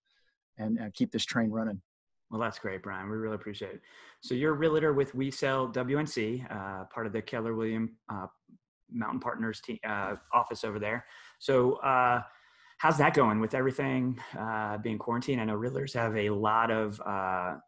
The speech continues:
Speaker 2: don't wanna say high, yeah, it's higher expectations because, you know, there's protections, which when we say protections, sometimes people get defensive, but these are protections to assist and help and keep people safe. So how's that going?
Speaker 1: Yeah. So, um,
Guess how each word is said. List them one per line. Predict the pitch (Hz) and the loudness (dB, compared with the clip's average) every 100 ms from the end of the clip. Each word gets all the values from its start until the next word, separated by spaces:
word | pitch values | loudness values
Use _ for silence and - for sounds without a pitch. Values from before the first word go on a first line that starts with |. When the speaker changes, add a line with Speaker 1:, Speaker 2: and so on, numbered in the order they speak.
| _ - | _ -8
Speaker 2:
don't | |
wanna | 202 | -6
say | - 196 | -4 -4
high, | - 120 - - | -2 -4 -6 2
yeah, | 208 180 175 | 4 4 2
it's | 185 - | -2 2
higher | 120 117 - | 4 4 2
expectations | 110 - 107 98 107 - 95 - | -2 -2 -2 -2 -2 -4 -6 -6
because, | 120 127 113 - 269 | -4 -2 -4 -8 -12
you | 151 | -6
know, | 120 107 - - - | -4 -4 -6 -14 -8
there's | 127 - | -6 -6
protections, | - 123 120 113 - 139 156 123 | -8 -4 -4 -4 -4 -4 -4 -4
which | 123 - _ - _ _ - | -4 -6 _ -20 _ _ -6
when | 123 | -2
we | 131 | 0
say | 131 139 | 0 -2
protections, | 139 - 120 131 123 | 0 -2 -2 -2 -4
sometimes | 127 123 110 - | -4 -4 -4 -4
people | 113 | -4
get | 104 - | -4 -6
defensive, | 104 135 143 101 | -6 -6 -2 -2
but | 98 - - | -2 -4 -4
these | 131 127 | -2 -2
are | |
protections | - 98 110 - 104 - | -4 -4 -6 -4 -8 -8
to | - 95 - | -8 -6 -8
assist | 92 - 107 - | -8 -6 -6 -6
and | 87 | -4
help | 110 104 | -4 -4
and | 95 90 - | -6 -8 -8
keep | 110 | -12
people | - - | -14 -14
safe. | - 156 92 | -6 -4 -4
So | - 98 - _ _ | -6 -10 -10 _ _
how's | 135 151 | -8 -2
that | 139 104 | -2 0
going? | 120 101 - _ _ _ _ _ _ _ _ _ _ _ - | -2 -4 -8 _ _ _ _ _ _ _ _ _ _ _ 6
Speaker 1:
Yeah. | 165 156 | 8 8
So, | 127 143 131 127 | 6 10 10 10
um, | 127 120 110 | 8 8 4